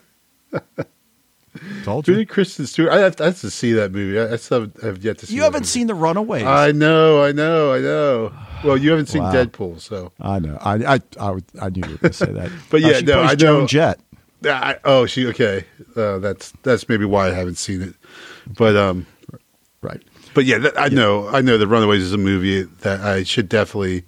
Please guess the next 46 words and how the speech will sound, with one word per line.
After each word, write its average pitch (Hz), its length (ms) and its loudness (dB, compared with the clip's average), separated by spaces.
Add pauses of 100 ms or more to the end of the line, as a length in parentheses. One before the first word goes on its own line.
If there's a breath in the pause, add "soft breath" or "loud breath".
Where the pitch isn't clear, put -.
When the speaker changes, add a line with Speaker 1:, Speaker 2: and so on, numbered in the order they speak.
(400 loud breath)
Speaker 2:
have 95 240 -4
seen 98 400 -4
ages 95 380 -2
ago. 90 320 -2
And 90 80 -4
I'm 87 180 -10 (320)
extremely, 147 480 0
I, 135 80 -2
you 147 140 4
know, 131 80 4
I, 123 80 4
like 123 200 0
I 117 60 2
said, 98 360 -2 (400 loud breath)
I, 110 60 -2
I 110 40 -2
claim 117 380 2
to 117 100 -8
be 110 140 -2
a 101 80 2
lover 104 320 0
of 90 80 -2
the 95 100 -2
biopic, 95 680 0
and 95 80 -2
yet 95 380 0 (460 loud breath)
I 104 60 -6
haven't 98 300 0
seen, 95 400 -4
you 104 80 -2
know, 92 60 -4
probably 90 460 0 (160)
what 104 180 -2
is 90 260 -8
m-, 110 160 0
a 110 80 0
lot 107 100 4
of 90 60 -2
people 98 180 0
consider 95 360 0
one 98 120 2
of 92 60 0
the 92 60 0
best 92 380 -6
of 85 140 -4
the 85 200 -4